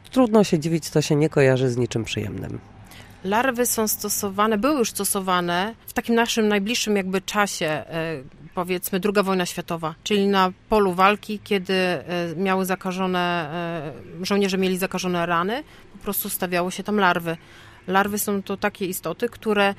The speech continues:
Speaker 2: wyczyszczą ranę do po prostu ostatniej bakterii.
Speaker 1: Mhm.
Speaker 2: Wstrzykują enzymy trawienne, które pomagają im tru-, ym, strawić tą, ten martwy naskórek, ten zakażony naskórek, więc idealnie oczyszczają rany.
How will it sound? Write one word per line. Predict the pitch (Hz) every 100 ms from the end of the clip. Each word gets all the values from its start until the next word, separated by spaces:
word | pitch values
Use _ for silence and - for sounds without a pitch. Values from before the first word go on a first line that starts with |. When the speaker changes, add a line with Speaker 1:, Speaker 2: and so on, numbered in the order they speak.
| -
Speaker 2:
wyczyszczą | 175 180 220 - 226 - 240 226 202
ranę | 190 190 185 185 - - _ 190
do | 185 196
po | 190 -
prostu | 214 214 202
ostatniej | - 190 190
bakterii. | 180 - 170 147 147 - _ _ _ - -
Speaker 1:
Mhm. | 127 135 165
Speaker 2:
Wstrzykują | 196 - - 240 220
enzymy | 208 196 190 185 202 247
trawienne, | - 208 196 180 180 196
które | - 208 196
pomagają | 196 196 190 202 190 185
im | 185 190
tru-, | 190 202 190 - 185 180
ym, | 180 180 175 -
strawić | - 214 196 180 -
tą, | - 180 180 180 -
ten | 196
martwy | 196 202 196 202
naskórek, | 190 - - 180 170 170
ten | 185 180 175 180
zakażony | 185 - 196 196 185
naskórek, | 180 180 - 175 196 - - - -
więc | 196 -
idealnie | 208 190 208 214
oczyszczają | 208 196 - 190 190
rany. | 180 165